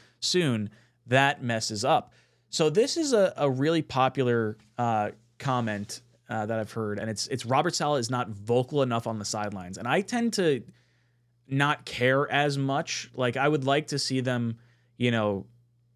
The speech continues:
understand, <laughs> or I'd like to believe they understand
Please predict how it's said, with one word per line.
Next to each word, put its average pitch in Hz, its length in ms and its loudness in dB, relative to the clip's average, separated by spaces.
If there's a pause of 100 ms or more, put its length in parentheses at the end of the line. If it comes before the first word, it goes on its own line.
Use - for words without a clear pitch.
(480)
understand, 135 720 2
<laughs> - 0 -
or 135 240 2
I'd 127 100 2
like 139 160 2
to 127 100 -2
believe 117 280 -2
they 117 80 2
understand 120 460 -2